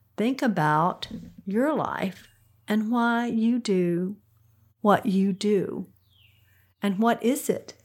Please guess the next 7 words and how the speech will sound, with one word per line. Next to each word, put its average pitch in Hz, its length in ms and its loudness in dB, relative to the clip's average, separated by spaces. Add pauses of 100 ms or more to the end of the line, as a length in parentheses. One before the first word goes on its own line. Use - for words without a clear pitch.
(140)
that 190 240 0
you 175 220 4
do? 165 480 -2 (1040)
And 262 120 -6
who 311 260 -2
are 269 240 2
you? 175 400 -2